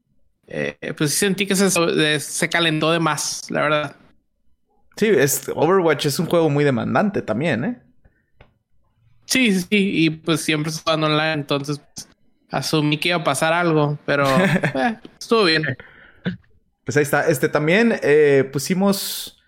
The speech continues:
Speaker 2: bueno, eh, dieron el anuncio de que el Nintendo Switch ha sido la consola mejor vendida ya por veintidós meses seguidos. Y eso que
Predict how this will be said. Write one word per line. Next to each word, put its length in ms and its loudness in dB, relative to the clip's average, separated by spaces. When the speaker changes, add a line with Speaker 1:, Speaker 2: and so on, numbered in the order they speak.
Speaker 2:
bueno, 240 2
eh, 200 4
dieron 280 4
el 100 6
anuncio 360 2
de 140 2
que 80 -4
el 60 2
Nintendo 420 2
Switch 380 0
ha 100 2
sido 220 2
la 100 2
consola 340 2
mejor 360 4
vendida 420 2
ya 300 0
por 200 2
veintidós 540 2
meses 300 0
seguidos. 560 2
Y 100 2
eso 240 0
que 300 2